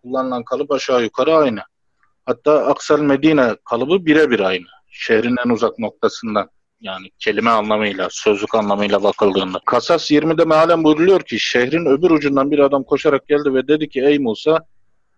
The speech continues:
şehrin ileri gelenleri seni öldürmek için hakkında görüşmeler yapıyorlar. Derhal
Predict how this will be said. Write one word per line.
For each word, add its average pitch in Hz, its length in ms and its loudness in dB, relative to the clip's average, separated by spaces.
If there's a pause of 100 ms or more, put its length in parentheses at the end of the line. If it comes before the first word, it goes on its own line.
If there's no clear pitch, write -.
(140)
şehrin 139 400 -2
ileri 139 240 2
gelenleri 127 440 0
seni 135 240 -6
öldürmek 127 440 -6
için - 180 -12
hakkında 127 340 -8
görüşmeler 127 580 -6
yapıyorlar. 120 480 -4 (140)
Derhal 127 260 -2